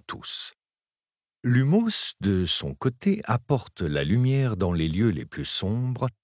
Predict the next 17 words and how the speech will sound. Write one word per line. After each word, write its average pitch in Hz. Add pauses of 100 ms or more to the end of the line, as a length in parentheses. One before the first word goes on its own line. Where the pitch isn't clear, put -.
(120)
et 113
révèle 113
les 85
enfants 113
cachés 87 (320)
au 73
monde 139 (340)
pour 90
les 80
guider 90 (280)
vers 123
leur 120
foyer. 123 (1500)
En 139
achetant 151
ce -
livre, 175